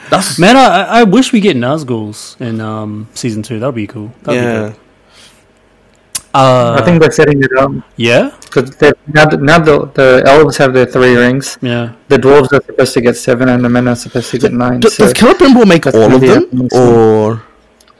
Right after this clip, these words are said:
Speaker 1: does
Speaker 3: Sorry?
Speaker 1: Celebrimbor make all of the rings, or does he just make the elf ones?
Speaker 3: I think he just made the elf
Speaker 1: Okay.
Speaker 3: ones.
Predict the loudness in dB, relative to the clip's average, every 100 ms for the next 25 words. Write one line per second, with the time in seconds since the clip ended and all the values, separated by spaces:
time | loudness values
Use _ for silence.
0 | _ -4 -2 2 4 4 4 2 0 -2
1 | -2 0 0 -2 -2 -2 -2 0 0 -2
2 | -2 -4 -4 -2 -2 -2 -4 -6 -8 -12
3 | _ _ _ _ _ _ _ _ _ _
4 | _ _ _ _ -10 -2 0 2 2 0
5 | -2 -2 0 -2 -2 0 2 0 0 -2
6 | -2 -4 -6 -12 -20